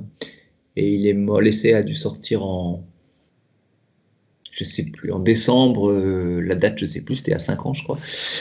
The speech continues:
Et pendant que sortait son dernier film, Cosmos, et, et je savais que j'allais le présenter à la... à la librairie du cinéma du Panthéon, et je faisais des cauchemars parce que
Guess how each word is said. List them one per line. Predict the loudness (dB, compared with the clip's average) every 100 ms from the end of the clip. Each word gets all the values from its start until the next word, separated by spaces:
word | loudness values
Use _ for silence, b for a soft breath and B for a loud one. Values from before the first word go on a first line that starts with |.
| B
Et | 6 8 8
pendant | 6 6
que | 6
sortait | 4 0
son | 2
dernier | 2 2
film, | -2 -6
Cosmos, | -6 -6 -4 -6 -8 -20 b b b _ -2
et, | 4 6 8 8 8 6 4 2 -2 -4 -10 -10
et | -8
je | -6
savais | 2 4 4
que |
j'allais | 4 0
le |
présenter | -4 -8 -6 -2
à | -2
la... | -2 -6 B B
à | 0
la | 2
librairie | 2 -4 -2 -2
du | -4
cinéma | -6 -2 0
du | 0 -2
Panthéon, | -6 -2 -2 -2
et |
je | -2
faisais | 0 2
des | 0
cauchemars | 0 -4 0 0 0
parce | -4
que | -8